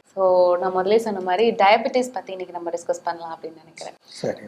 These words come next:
Speaker 1: So, டயபெட்டிஸ் அப்படின்றது இன்னைக்கு ஒரு காமனான ஒரு ப்ராப்ளம் ஆயிடுச்சு. சளி, இருமல் எப்படி நமக்கு வருதோ, அதே மாதிரி
Speaker 2: <laughs>
Speaker 1: டயபெட்டிஸ் அப்படின்றதும் வந்து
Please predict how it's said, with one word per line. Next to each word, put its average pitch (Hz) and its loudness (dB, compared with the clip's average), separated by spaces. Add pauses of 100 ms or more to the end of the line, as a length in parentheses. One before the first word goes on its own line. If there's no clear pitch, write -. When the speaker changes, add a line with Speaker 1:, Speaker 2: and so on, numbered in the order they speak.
Speaker 1:
So, 185 0
டயபெட்டிஸ் 320 4
அப்படின்றது 226 2
இன்னைக்கு 190 -2
ஒரு 190 -2
காமனான 269 6
ஒரு 226 4
ப்ராப்ளம் 185 2
ஆயிடுச்சு. 175 -4
சளி, 233 4
இருமல் 214 2
எப்படி 208 4
நமக்கு 185 0
வருதோ, 180 2
அதே 226 6
மாதிரி 214 2 (200)
Speaker 2:
<laughs> - -8
Speaker 1:
டயபெட்டிஸ் 254 4
அப்படின்றதும் 208 2
வந்து 202 2